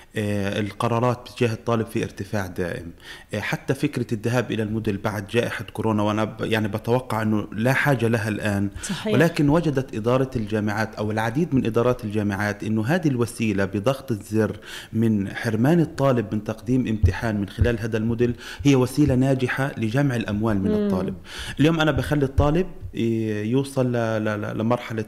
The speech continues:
Speaker 1: ال-، ال-، ال-، يعني ما قبل الفاينل، السيمي فاينل، وباجي بقول له: "وقف، ستوب عندك،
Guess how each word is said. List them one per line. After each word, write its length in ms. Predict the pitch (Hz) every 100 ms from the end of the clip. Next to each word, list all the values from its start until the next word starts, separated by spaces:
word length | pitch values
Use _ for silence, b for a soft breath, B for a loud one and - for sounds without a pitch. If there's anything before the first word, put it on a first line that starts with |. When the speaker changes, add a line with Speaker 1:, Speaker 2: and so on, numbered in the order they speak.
| 104
Speaker 1:
ال-، 140 | 98
ال-، 180 | - -
ال-، 640 | - - - - - - 101
يعني 200 | 98 101
ما 100 | 104
قبل 240 | 123 110
الفاينل، 380 | 101 117 127 143
السيمي 340 | 131 - 208
فاينل، 520 | - 110 127 143 170 170 -
وباجي 640 | 113 113 117 110 139 127
بقول 320 | 123 123 131
له: 60 | 139
"وقف، 500 | 147 143 117 110 - - - - b b b
ستوب 360 | - 131 104
عندك، 300 | 110 107 98